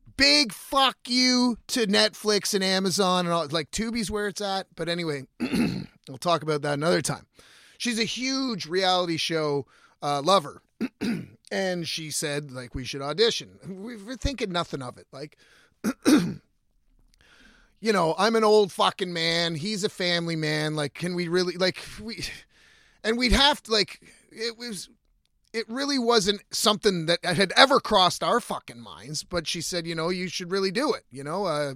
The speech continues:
your characters. <laughs> So, um, we got up the courage, man. We fucking figured it. We, we, I brought the, the, the phone over, my little, uh, Boya microphone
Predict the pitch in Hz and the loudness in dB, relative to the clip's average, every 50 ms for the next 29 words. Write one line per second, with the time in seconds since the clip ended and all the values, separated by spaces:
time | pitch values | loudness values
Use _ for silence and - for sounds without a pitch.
0 | - - - 208 156 - - 247 254 269 262 - - - 113 104 - - - 220 | -8 -6 -6 -6 -4 -2 0 0 2 0 0 -2 -6 -16 -18 -14 -14 -12 -12 -12
1 | - - - - - _ - - - _ _ _ _ - _ - - - 240 _ | -14 -16 -20 -20 -20 _ -20 -20 -20 _ _ _ _ -20 _ -18 -18 -18 -18 _
2 | _ _ _ _ _ - - - 208 220 196 202 202 190 185 180 175 165 147 127 | _ _ _ _ _ -8 -2 2 2 4 6 6 6 6 6 4 4 2 -2 -6
3 | - _ _ _ _ _ _ _ _ _ _ _ _ _ _ _ _ _ _ _ | -8 _ _ _ _ _ _ _ _ _ _ _ _ _ _ _ _ _ _ _
4 | _ - - _ _ _ _ _ _ _ _ _ _ _ - 165 214 247 247 262 | _ -20 -20 _ _ _ _ _ _ _ _ _ _ _ -4 2 2 4 6 8
5 | 269 277 285 294 294 - 277 - - 214 240 277 311 302 233 139 143 190 185 190 | 8 10 10 8 8 6 2 0 4 4 6 6 6 2 0 0 0 2 2 4
6 | 202 214 214 170 196 233 254 262 - - 254 254 254 - - 262 247 214 - - | 4 2 2 0 0 0 0 -2 -4 -2 -2 -2 -2 -2 -2 -6 -6 -6 -4 -4
7 | 240 240 233 254 254 233 240 214 175 220 214 196 202 196 196 196 180 180 156 196 | -4 -2 -2 -4 0 0 0 0 0 -2 -2 -2 -2 -4 -2 -2 -2 -2 -2 0
8 | 208 208 240 - - 240 226 185 180 165 190 190 - - 190 185 190 180 - - | 0 0 0 0 0 -2 -2 -2 -2 -2 -2 -2 -2 -4 -2 -2 -2 -2 2 2
9 | 226 226 240 240 240 240 233 226 226 202 240 247 240 226 208 196 202 220 233 226 | 4 6 6 6 6 8 8 8 8 6 4 2 4 4 4 6 6 8 8 8
10 | 208 160 - - - 196 208 190 190 190 185 185 180 170 165 151 143 123 - _ | 6 4 -6 -12 -4 -2 0 4 6 6 6 6 6 4 2 -2 -8 -14 -16 _
11 | - _ _ 196 156 127 - 202 262 285 311 311 311 285 254 226 226 226 208 - | -20 _ _ -8 4 8 8 10 12 12 12 12 12 12 10 10 10 6 0 -6
12 | _ _ _ - 170 190 208 214 - 202 196 - - 202 180 190 214 247 285 | _ _ _ 0 2 4 4 4 2 -2 -4 -2 0 -2 0 0 -2 -4 -6